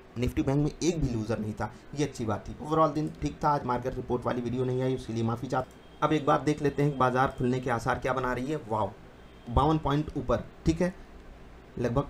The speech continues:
पौने, वाओ, ठीक है, ठीक है, बहुत बढ़िया, शून्य दशमलव तीन तीन प्रतिशत परसेंट ऊपर बाजार खुलना चाह रही है। सोलह हज़ार के ऊपर हमारे लिए इससे अच्छी बात कुछ हो नहीं सकती, हम सोलह हज़ार के ऊपर खुल रहे हैं।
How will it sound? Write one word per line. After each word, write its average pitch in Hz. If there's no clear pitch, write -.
पौने, 135
वाओ, 113
ठीक 202
है, 160
ठीक 160
है, 117
बहुत 135
बढ़िया, 107
शून्य 156
दशमलव 139
तीन 151
तीन 156
प्रतिशत 143
परसेंट 147
ऊपर 165
बाजार 131
खुलना 123
चाह 127
रही 143
है। 160
सोलह 123
हज़ार 117
के 135
ऊपर 127
हमारे 123
लिए 131
इससे 127
अच्छी 123
बात 123
कुछ 117
हो 131
नहीं 135
सकती, 131
हम 131
सोलह 120
हज़ार 117
के -
ऊपर -
खुल 107
रहे 104
हैं। 107